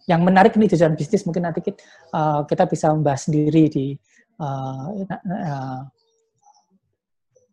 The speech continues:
ada di Mondragon, sekolah bisnisnya ini, eh, tahun dua ribu dua belas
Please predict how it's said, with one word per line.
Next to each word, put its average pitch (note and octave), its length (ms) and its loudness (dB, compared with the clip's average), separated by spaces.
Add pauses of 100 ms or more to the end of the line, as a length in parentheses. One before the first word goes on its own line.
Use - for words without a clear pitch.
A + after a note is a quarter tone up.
ada F3+ 220 6 (1000)
di E3 160 2
Mondragon, F3+ 920 4
sekolah - 520 -4
bisnisnya E3 500 -4
ini, A#3 300 -2
eh, D3+ 920 0 (1120)
tahun D#3 320 4
dua D#3 160 2
ribu D#3+ 160 4
dua D3 240 4
belas G3 560 -2